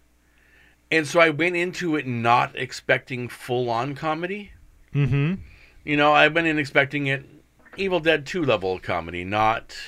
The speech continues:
Speaker 1: "I'm good Ash, I'm bad Ash, I'm in the, I'm a good Evil Two Shoes." Like, like, I wasn't expecting any of that, and so for, like, the first ten minutes of the movie, I was really kind of like, "Am I supposed to be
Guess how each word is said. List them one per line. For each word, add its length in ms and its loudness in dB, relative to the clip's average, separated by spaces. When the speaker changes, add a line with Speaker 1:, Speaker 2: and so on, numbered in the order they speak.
Speaker 1:
"I'm 220 -2
good 200 -6
Ash, 320 -6
I'm 180 -4
bad 280 -4
Ash, 300 -4
I'm 140 -6
in 80 -6
the, 200 -6
I'm 120 -2
a 80 -4
good 140 -6
Evil 220 -6
Two 200 -10
Shoes." 300 -8
Like, 180 0
like, 140 -2
I 140 4
wasn't 320 2
expecting 420 -2
any 160 -2
of 60 -2
that, 300 2
and 120 -2
so 180 4
for, 140 -2
like, 160 2
the 80 -10
first 320 -2
ten 180 0
minutes 280 -6
of 40 -6
the 60 -2
movie, 380 0
I 100 2
was 160 -2
really 320 -4
kind 280 -2
of 100 -4
like, 420 -4
"Am 120 -6
I 100 -4
supposed 920 -14
to 80 -16
be 240 -16